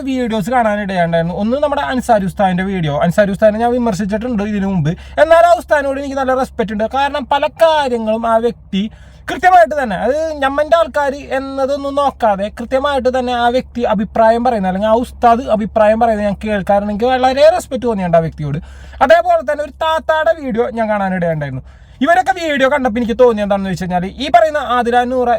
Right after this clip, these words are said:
എന്ന് പറയുന്ന രണ്ട് വ്യക്തികളെ കുറിച്ച് കൃത്യമായിട്ട് മനസ്സിലായിട്ടില്ല, അല്ലെങ്കിൽ അവർ പറയുന്ന കാര്യങ്ങൾ മനസ്സിലാക്കാൻ ഇവർ ശ്രമിക്കുന്നില്ല. ചില തെറ്റിദ്ധാരണകൾക്കൊക്കെ കാരണം തന്നെയാണ് ഇവരെ വിമർശിക്കുന്നതായിട്ട് എനിക്ക് തോന്നിയിരിക്കുന്നത്.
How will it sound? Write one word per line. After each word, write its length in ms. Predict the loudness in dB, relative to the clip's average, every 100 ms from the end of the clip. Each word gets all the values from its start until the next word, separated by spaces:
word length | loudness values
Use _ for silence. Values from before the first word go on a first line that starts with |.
| -2
എന്ന് 140 | -6 -4
പറയുന്ന 380 | -6 -6 -6 -6 -4 -4
രണ്ട് 260 | -2 -2 -4
വ്യക്തികളെ 640 | -6 -6 -2 -2 -2 -4 -6 -2
കുറിച്ച് 400 | -2 -2 -4 -4 -4 -20 -20 -20 -6
കൃത്യമായിട്ട് 480 | -2 2 4 4 2 0
മനസ്സിലായിട്ടില്ല, 720 | -2 -4 0 2 2 -2 -4 -2 -2
അല്ലെങ്കിൽ 280 | -2 -2 0 2
അവർ 140 | 2 0
പറയുന്ന 320 | 0 0 -2 -2 0
കാര്യങ്ങൾ 400 | 2 2 0 0 0 0
മനസ്സിലാക്കാൻ 560 | -2 0 0 2 2 0
ഇവർ 100 | -2 -4
ശ്രമിക്കുന്നില്ല. 720 | -2 0 -2 -2 -2 0 0 0 0 -8 -20 -4 4
ചില 80 | 4 4
തെറ്റിദ്ധാരണകൾക്കൊക്കെ 1040 | 0 0 4 6 4 2 -2 0 -2 -2 0
കാരണം 280 | 2 2 0
തന്നെയാണ് 360 | 0 -2 -4 -4 -6 -14 -20 -6 2
ഇവരെ 220 | 4 4 2
വിമർശിക്കുന്നതായിട്ട് 880 | 2 2 2 -2 -4 -2 2 2 2
എനിക്ക് 160 | -4 -4
തോന്നിയിരിക്കുന്നത്. 500 | -4 -6 -8 -10 -12